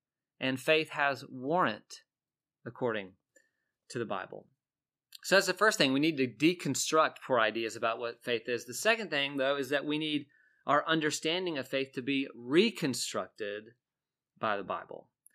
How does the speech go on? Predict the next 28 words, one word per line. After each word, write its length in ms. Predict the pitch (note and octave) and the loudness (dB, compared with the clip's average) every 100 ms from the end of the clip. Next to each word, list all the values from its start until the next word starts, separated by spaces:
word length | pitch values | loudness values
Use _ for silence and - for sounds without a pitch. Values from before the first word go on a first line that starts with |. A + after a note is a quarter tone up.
| _ _ | _ _
So, 220 | - D3 | 0 0
for 220 | B2+ D#3+ | 2 0
example, 500 | C#3+ C#3+ D3 C#3 B2+ | 0 2 0 2 0
we 140 | C#3+ F3 | 4 4
need 160 | F#3+ | 4
to 80 | E3 | 2
know 400 | D#3+ D3+ D3 C#3+ - _ _ _ _ _ _ | 2 2 2 -2 -12 _ _ _ _ _ _
that 140 | C3+ | 4
it's 220 | D3+ E3+ F3 | 4 4 4
not 240 | D3+ A#2 | 2 2
faith 560 | - E3 D#3+ D3+ - - _ _ _ _ - | 0 4 4 4 -2 -20 _ _ _ _ 0
in 120 | D3 C#3 | 2 4
faith 300 | D#3+ D#3 B2+ | 6 4 2
itself 600 | - - D#3 D3+ A2 B2+ | -4 2 6 6 4 0
or 80 | |
just 240 | A#2+ C#3+ A2 | 2 2 6
gotta 280 | C#3+ D3+ B2+ | 8 8 6
have 260 | C#3 B2 | 2 0
faith. 300 | - D#3+ D3 C#3 | 0 2 2 0
It's 160 | C#3+ | -6
faith 400 | - D#3+ D#3+ D3 _ | 0 4 4 2 _
in 480 | E3+ E3+ E3 D3+ C#3+ _ C#3 | -2 0 0 0 -4 _ -10
Jesus. 760 | B2 D#3+ G3 A#2+ - - - - _ _ _ _ _ _ _ _ _ _ _ _ _ _ _ _ _ _ | 0 2 2 0 -6 -8 -10 -14 _ _ _ _ _ _ _ _ _ _ _ _ _ _ _ _ _ _
We 140 | B2+ D3+ | 2 4
need 140 | D#3+ | 6
to 60 | D#3+ | 4
know 440 | D3+ D3 C#3+ C#3 | 2 2 2 0
that 380 | - C3+ C3 B2+ | 0 2 2 -2